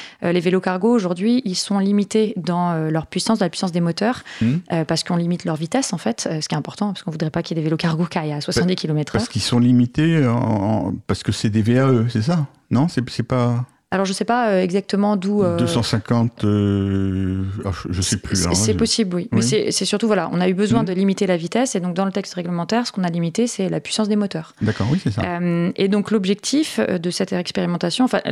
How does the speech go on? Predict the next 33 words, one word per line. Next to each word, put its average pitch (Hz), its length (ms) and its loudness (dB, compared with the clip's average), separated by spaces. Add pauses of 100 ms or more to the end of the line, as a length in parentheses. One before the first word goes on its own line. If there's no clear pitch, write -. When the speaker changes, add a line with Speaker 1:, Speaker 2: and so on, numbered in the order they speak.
(120)
Speaker 1:
un 196 80 2
des 190 120 0
problèmes 202 360 0
du 175 100 -2
coup 202 140 -4
des 175 120 0
Speaker 2:
Mhm. 160 40 2
Speaker 1:
vélos 170 160 0
cargo, 190 440 2
c'est 214 360 0 (380)
qu'ils 185 100 -4
peuvent 190 220 0
pas, 233 240 0
euh, 175 280 0
parce - 180 -2
qu'il 175 220 -2
y - 60 -2
a - 60 -4
cette - 180 -6
puissance 190 380 -2
limitée, 202 400 0 (320)
eh 175 80 -2
ben, 165 100 -2
ils 160 60 -2
sont - 120 0
limités 196 300 2
dans 180 80 0
la 165 80 0
charge 185 280 -2
qu'ils - 100 -6
peuvent - 100 0
Speaker 2:
Absolument, 110 360 2
Speaker 1:
transporter. 110 300 2